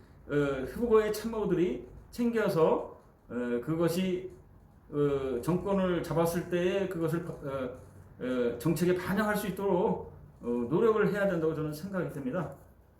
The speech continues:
예, 당연히 그러한 노력이 필요할 것이고,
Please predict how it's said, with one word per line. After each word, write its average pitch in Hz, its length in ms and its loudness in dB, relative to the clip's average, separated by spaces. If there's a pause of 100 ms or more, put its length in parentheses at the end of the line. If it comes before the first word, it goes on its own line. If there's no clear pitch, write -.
(120)
예, 120 240 -2
당연히 185 800 0
그러한 165 260 4
노력이 156 320 2
필요할 180 420 -4
것이고, 156 720 0